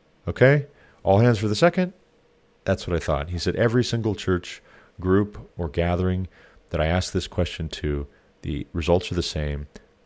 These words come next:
Every single group overwhelmingly thinks the second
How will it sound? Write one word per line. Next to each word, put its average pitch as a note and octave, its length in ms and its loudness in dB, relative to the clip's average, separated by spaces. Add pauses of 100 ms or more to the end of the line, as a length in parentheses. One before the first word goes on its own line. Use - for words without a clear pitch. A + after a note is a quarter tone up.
(880)
Every G#2 440 6
single F2 520 -2 (140)
group D#2+ 460 0 (840)
overwhelmingly F2 760 2
thinks - 360 -8
the - 80 -10
second - 380 -6